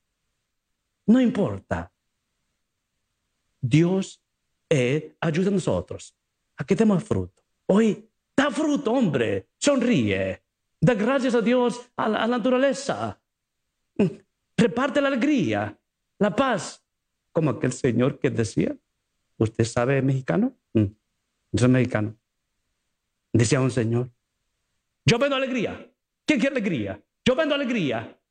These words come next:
Y un señor que no era mexicano se fastidió mucho. "A ver tú, hombre,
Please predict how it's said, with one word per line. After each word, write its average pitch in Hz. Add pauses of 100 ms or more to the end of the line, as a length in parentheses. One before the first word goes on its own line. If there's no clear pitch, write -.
(200)
Y 127
un 156
señor 117
que 165
no 151
era 202
mexicano 156
se 214
fastidió 185
mucho. 107 (380)
"A 302
ver 269
tú, 240
hombre, 123